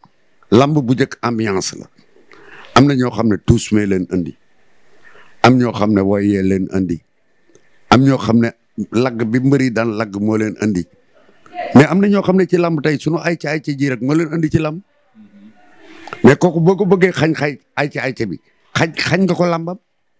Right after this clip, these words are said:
Moo tax làmb li, li, li, li mu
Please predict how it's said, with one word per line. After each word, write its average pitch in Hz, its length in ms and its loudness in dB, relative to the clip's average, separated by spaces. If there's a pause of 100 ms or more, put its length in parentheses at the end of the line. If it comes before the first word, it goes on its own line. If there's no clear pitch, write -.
(920)
Moo 147 140 8
tax 131 180 -2
làmb 156 260 0
li, 151 140 2 (140)
li, 147 140 2 (180)
li, 156 220 2
li 139 120 2
mu 175 160 0